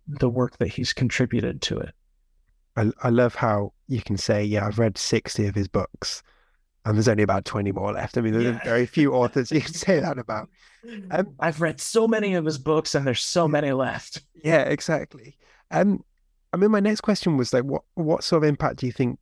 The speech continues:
Speaker 2: King's writing has had on your own writing, if any?
Speaker 1: Um, big influence, big influence. I would
Speaker 2: Mm-hmm.
Speaker 1: say that, you know, he's known for his character work.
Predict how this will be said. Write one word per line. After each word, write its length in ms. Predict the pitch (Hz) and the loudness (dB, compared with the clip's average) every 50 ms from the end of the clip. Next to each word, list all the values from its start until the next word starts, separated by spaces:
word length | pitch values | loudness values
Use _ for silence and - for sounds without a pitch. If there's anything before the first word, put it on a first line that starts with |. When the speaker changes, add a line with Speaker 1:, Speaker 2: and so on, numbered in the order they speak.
| _ _ - - | _ _ -12 -2
Speaker 2:
King's 340 | - 139 131 123 120 110 - | 2 2 4 4 2 2 2
writing 420 | 120 113 113 - - 120 107 107 | 2 0 0 -2 -2 -4 -2 -2
has 120 | 104 101 - | -2 -4 -4
had 200 | - 117 110 - | -2 -4 -2 -2
on 240 | 110 110 110 110 110 | -2 -2 -2 -2 0
your 240 | 113 113 107 113 - | 2 4 4 4 4
own 180 | - 160 139 | 4 4 4
writing, 460 | 110 95 - - - - - - 64 - | 2 0 -2 -4 -4 -4 -6 -6 -4 -6
if 160 | - - - | -8 -10 -10
any? 260 | - _ _ _ - _ _ _ _ _ _ _ _ _ _ _ _ _ _ _ _ _ _ _ _ _ _ _ _ _ _ _ - | -12 _ _ _ -20 _ _ _ _ _ _ _ _ _ _ _ _ _ _ _ _ _ _ _ _ _ _ _ _ _ _ _ -4
Speaker 1:
Um, 640 | 147 156 160 160 160 165 160 160 156 151 147 143 139 131 127 | 0 2 4 4 4 4 2 0 0 -2 -4 -4 -6 -6 -4
big 180 | 185 202 202 | -4 0 0
influence, 520 | 196 175 151 - - 139 127 120 120 - - | 0 0 0 0 -2 -4 -2 -4 -4 -8 -6
big 220 | - 165 160 151 143 | 0 0 2 2 2
influence. 480 | 139 120 - - 127 120 120 - - | 0 -2 -2 -2 -2 -2 -2 -2 -2
I 80 | 123 131 | 0 0
would 120 | 127 117 | 0 0
Speaker 2:
Mm-hmm. 160 | - - - | -2 -2 0
Speaker 1:
say 200 | 135 131 127 127 120 | 2 2 2 2 0
that, 380 | 113 131 123 123 123 123 - _ | 0 2 2 2 0 -2 -6 _
you 140 | - 127 131 | -6 -2 0
know, 100 | 127 123 | 0 0
he's 220 | 113 - 143 127 | 2 0 0 2
known 280 | 139 135 131 135 143 151 | 2 2 2 2 2 0
for 140 | - - 160 | 0 0 0
his 160 | 139 120 - | 0 0 -2
character 460 | - - 135 123 120 - - 127 120 | -2 0 0 0 0 0 -2 -4 -2
work. 320 | 120 117 113 107 - - | 0 0 0 0 -2 -4